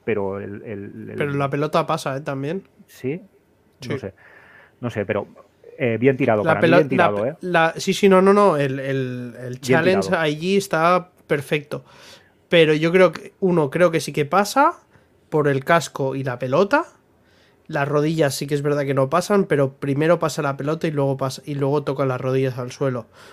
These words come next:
Speaker 2: Por lo tanto, máximo avance y
Speaker 1: Sí,
Speaker 2: se
Speaker 1: sí,
Speaker 2: marca
Speaker 1: sí,
Speaker 2: desde
Speaker 1: sí
Speaker 2: la
Speaker 1: pasa,
Speaker 2: pelota.
Speaker 1: sí, sí, sí, sí,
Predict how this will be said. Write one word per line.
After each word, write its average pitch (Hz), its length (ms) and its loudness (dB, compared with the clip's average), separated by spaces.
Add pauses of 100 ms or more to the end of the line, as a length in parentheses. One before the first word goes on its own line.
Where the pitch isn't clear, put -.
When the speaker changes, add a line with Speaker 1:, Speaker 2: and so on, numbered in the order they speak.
(120)
Speaker 2:
Por 143 140 -4
lo 131 140 2
tanto, 165 580 2
máximo 147 400 -4
avance 175 640 -2 (160)
y 139 240 -4
Speaker 1:
Sí, 127 60 0
Speaker 2:
se 110 100 -4
Speaker 1:
sí, - 40 -2
Speaker 2:
marca 139 260 -2
Speaker 1:
sí, 143 60 0
Speaker 2:
desde 143 160 0
Speaker 1:
sí 143 40 -2
Speaker 2:
la 127 140 0
Speaker 1:
pasa, 127 160 2
Speaker 2:
pelota. 131 400 -2
Speaker 1:
sí, - 200 -14
sí, - 240 -14
sí, - 0 -
sí, 101 180 -12